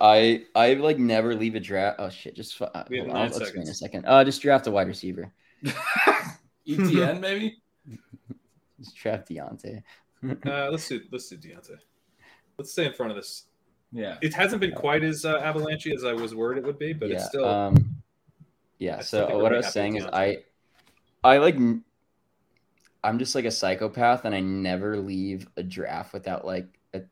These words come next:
Speaker 1: top tight end. So
Speaker 3: Yeah.
Speaker 1: I'm so unfamiliar with drafting,
Speaker 3: The
Speaker 1: like, late round tight ends.
Speaker 3: For the listeners, the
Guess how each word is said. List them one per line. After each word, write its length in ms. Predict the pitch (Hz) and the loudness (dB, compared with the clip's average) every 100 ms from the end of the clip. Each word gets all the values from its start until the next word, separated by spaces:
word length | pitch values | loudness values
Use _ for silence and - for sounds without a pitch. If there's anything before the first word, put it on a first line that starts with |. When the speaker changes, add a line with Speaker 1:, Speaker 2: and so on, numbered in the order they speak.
| - | -14
Speaker 1:
top 280 | 87 - | -12 -10
tight 180 | - 90 | -8 -8
end. 300 | 67 82 131 - _ _ 226 _ - 139 _ _ _ _ _ | -6 -8 -10 -12 _ _ -20 _ -20 -20 _ _ _ _ _
So 320 | - - 104 - | -10 0 0 2
Speaker 3:
Yeah. 80 | 95 | 4
Speaker 1:
I'm 480 | 98 101 98 98 | 4 4 0 -4
so 580 | 85 - - 104 101 110 - | 2 2 4 2 2 2 0
unfamiliar 680 | 104 104 110 92 90 104 | -4 -4 -4 -4 -2 -2
with 200 | 104 87 | -2 -6
drafting, 560 | - 92 76 - - 101 | -8 -6 -6 -8 -10 0
Speaker 3:
The 80 | 165 165 147 135 | 4 6 4 2
Speaker 1:
like, 60 | |
late 120 | 92 90 | -2 -6
round 200 | 95 98 | -8 -8
tight 200 | 104 95 | -8 -8
ends. 400 | 85 107 123 - _ _ _ | -6 -8 -8 -14 _ _ _
Speaker 3:
For 140 | 170 | -2
the 100 | 160 | 0
listeners, 680 | 147 180 180 180 156 135 - | 2 0 0 -4 -4 -6 -6
the 760 | 127 131 123 123 120 120 117 | -2 0 0 0 -2 -2 -6